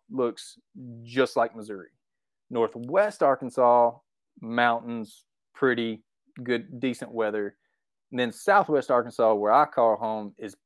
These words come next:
pretty much East Texas. So same stuff. Tons of pine trees, tons of de-,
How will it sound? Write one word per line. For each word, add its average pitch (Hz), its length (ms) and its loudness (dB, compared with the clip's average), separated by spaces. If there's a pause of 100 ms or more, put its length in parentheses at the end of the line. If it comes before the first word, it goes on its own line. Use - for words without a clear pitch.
(100)
pretty 185 320 6
much 135 340 0
East 117 240 -8
Texas. - 520 -10 (220)
So 104 440 -4 (300)
same 135 480 -4
stuff. 90 320 -10 (500)
Tons 165 300 0
of 147 100 -6
pine 135 280 -2
trees, 120 440 -6
tons 139 300 -6
of 120 60 -18
de-, 120 100 -12